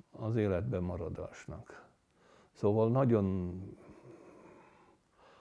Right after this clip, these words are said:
hogy mondjam, olyan léptékű ajándéka az életnek, meg hát nyilvánvalóan a díj-, a, a adományozóknak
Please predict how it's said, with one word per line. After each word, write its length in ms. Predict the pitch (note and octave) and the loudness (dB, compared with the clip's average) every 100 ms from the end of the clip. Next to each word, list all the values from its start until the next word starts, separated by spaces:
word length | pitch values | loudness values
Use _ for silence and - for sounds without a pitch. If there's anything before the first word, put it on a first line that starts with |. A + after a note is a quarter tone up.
| - _ | -20 _
hogy 380 | - - F2+ A#2 | -20 -10 -6 -6
mondjam, 520 | F#2 F2+ F2+ F#2 F#2 - - _ _ _ _ _ _ _ _ | -4 -4 -6 -8 -12 -16 -20 _ _ _ _ _ _ _ _
olyan 320 | - B2 G2 | 2 6 6
léptékű 760 | F#2 F#2+ - F#2 F2 G2+ E2+ - - - - _ _ _ _ - - - _ _ E3 - - - - - - _ - | 4 2 2 2 4 2 0 0 -12 -20 -20 _ _ _ _ -20 -20 -20 _ _ -14 -14 -16 -18 -20 -20 -20 _ -4
ajándéka 680 | A2+ A#2 A2+ A2+ F2+ - F2+ | 0 2 4 4 2 4 2
az 120 | F2+ | 4
életnek, 720 | F#2 F2+ F2+ F#2 F2+ - - - _ _ _ - _ _ | 4 2 0 -2 -4 -6 -14 -20 _ _ _ -20 _ _
meg 220 | - F#2+ | -10 -6
hát 180 | - - | -6 -2
nyilvánvalóan 640 | F#2+ F2+ F2 F2 F2+ F#2+ F#2 | 0 0 0 -2 -4 -4 -2
a 40 | |
díj-, 500 | F#2 F#2 F#2 F2 - | -2 -2 -2 -4 -8
a, 400 | - - - G#2+ G#2+ G#2 - | -8 -6 -6 -4 -4 -6 -8
a 420 | A2+ A2+ A2 - A#2 | -10 -8 -8 -8 -6
adományozóknak 1160 | F#2 F2+ F#2 F#2 F#2 F#2+ F#2 F#2+ G2 G2 - | -2 0 -2 -2 -2 -2 -2 -2 -4 -4 -8